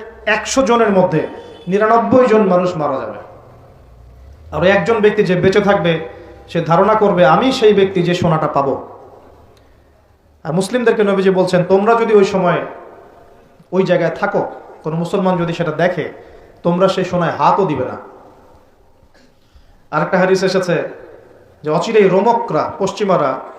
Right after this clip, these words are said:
আরবদের সাথে চুক্তি ভঙ্গ করবে এবং আশিটা পতাকা নিয়ে তাদের বিরুদ্ধে যুদ্ধে নেমে যাবে। কয়টা পতাকা? আশিটা। এবং প্রত্যেক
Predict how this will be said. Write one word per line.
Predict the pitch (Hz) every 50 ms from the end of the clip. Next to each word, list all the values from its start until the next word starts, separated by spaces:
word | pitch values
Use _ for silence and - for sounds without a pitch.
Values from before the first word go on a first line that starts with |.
| - -
আরবদের | 151 160 185 202 202 180 202 202
সাথে | 202 - 185 180 170 151 139 135 - - - - - - -
চুক্তি | - 214 208 - 214 190
ভঙ্গ | 170 175 170 165 165 170
করবে | 170 160 147 139 127 131 156 - - - - - - - - _ _ _ _ _ _ _
এবং | 165 160 151 160 156
আশিটা | - 160 165 170 240 233 - 233 226 220
পতাকা | 202 196 196 220 220 220 226 220
নিয়ে | 202 190 160 135 - - - - - -
তাদের | 165 160 170 165
বিরুদ্ধে | 156 175 190 208 185 151 - 185 180 170
যুদ্ধে | - 160 165 147 165 165
নেমে | 147 135 131 123
যাবে। | 120 107 107 104 - - - -
কয়টা | 147 143 139 180
পতাকা? | 175 185 190 190 190 247 269 - - - - - - - - - - - - - _ _ - - _ _ -
আশিটা। | 156 165 - 160 - - 127 - -
এবং | 156 165 165 -
প্রত্যেক | 156 - - - - 175